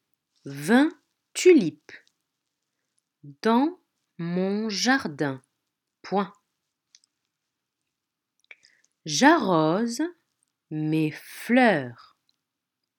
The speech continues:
Point. Maintenant, j'ai faim. Point d'exclamation.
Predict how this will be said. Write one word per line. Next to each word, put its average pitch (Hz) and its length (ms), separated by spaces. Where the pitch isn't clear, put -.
Point. 185 320
Maintenant, 220 720
j'ai 143 340
faim. - 640
Point 151 360
d'exclamation. 147 1160